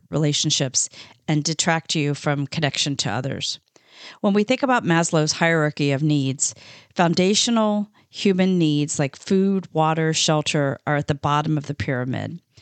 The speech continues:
Love and sense of belonging with friends and family are in the middle of the pyramid and are critical to developing positive self-esteem and higher level thinking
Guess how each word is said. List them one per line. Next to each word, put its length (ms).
Love 480
and 140
sense 260
of 80
belonging 680
with 100
friends 460
and 120
family 640
are 120
in 100
the 80
middle 380
of 100
the 100
pyramid 640
and 100
are 80
critical 760
to 160
developing 640
positive 480
self-esteem 800
and 120
higher 320
level 380
thinking 640